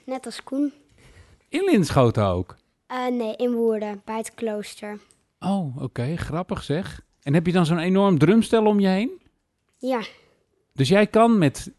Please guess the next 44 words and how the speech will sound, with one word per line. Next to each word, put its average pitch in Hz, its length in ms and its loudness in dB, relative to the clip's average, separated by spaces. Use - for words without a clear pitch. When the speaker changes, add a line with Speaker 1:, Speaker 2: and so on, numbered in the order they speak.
Speaker 2:
je 117 220 0
linkerhand 214 920 2
sneller 202 460 0
tikken 202 320 0
dan 180 140 2
met 170 160 2
je 139 100 4
rechterhand? 92 840 -2
Speaker 1:
Hmm, 254 540 -4
nee, 240 320 -12
ik, 254 80 -12
ik 254 220 -14
drum 262 220 -8
meestal 254 420 -8
gekruist, - 680 -16
dus, - 260 -20
eh. 240 140 -20
Speaker 2:
Oké, 151 260 -4
maar 139 140 4
je 165 80 2
moet 180 200 -2
toch, 190 160 -8
dat 107 180 -12
is 113 320 -12
leuk, 139 300 -2
we 143 100 -4
gaan 131 240 -6
van 107 100 -10
de 107 60 -6
hak 147 160 -8
op 104 80 -14
de 117 80 -10
tak - 200 -8
nu. 107 160 -4
Maar 135 140 2
met 139 180 4
drummen 180 320 4
moet 143 160 4
je - 80 -16
toch 131 180 0
met 131 160 -2
je 127 80 -8
voet 175 280 -4
boenk, 131 400 2